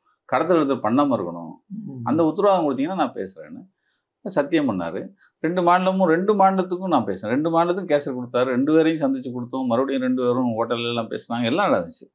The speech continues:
Speaker 1: கொஞ்ச நேரம் ஆச்சு. தொண்ணூத்தி ஏழு police அவங்க புத்திய காமிச்சு, ஏன்னா இவன் எதுவுமே கடத்தல, யாரையும் கொல்லல அப்படின்னு உடனே, "ஓ, அவன் பூட்டி பாம்பா இருக்கான்ல,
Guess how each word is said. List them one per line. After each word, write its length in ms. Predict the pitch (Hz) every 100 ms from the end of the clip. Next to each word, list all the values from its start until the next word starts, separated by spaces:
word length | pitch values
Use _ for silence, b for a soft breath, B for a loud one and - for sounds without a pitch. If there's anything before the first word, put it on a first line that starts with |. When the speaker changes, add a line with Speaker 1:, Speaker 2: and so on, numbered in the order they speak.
| b b b _ _ _ _ _ _ _
Speaker 1:
கொஞ்ச 200 | 135 156
நேரம் 220 | 156 147
ஆச்சு. 380 | 131 120 - - - - _ _ _ _
தொண்ணூத்தி 380 | 139 147 120 123
ஏழு 380 | 123 123 - - B B B B _ _
police 340 | 233 262 202 175
அவங்க 200 | 165 151
புத்திய 260 | 147 151
காமிச்சு, 360 | 123 95 95 -
ஏன்னா 220 | 170 175
இவன் 320 | 165 156 151
எதுவுமே 360 | 151 170 202 208
கடத்தல, 600 | 190 170 175 190 196 - -
யாரையும் 440 | 135 165 185 175
கொல்லல 380 | 160 160 165 214 339 -
அப்படின்னு 360 | 147 156 147 127
உடனே, 200 | 98 123 165 - _ _
"ஓ, 240 | 196 214 185
அவன் 120 | 170
பூட்டி 200 | 240 240
பாம்பா 320 | 190 185 175
இருக்கான்ல, 300 | 151 139 139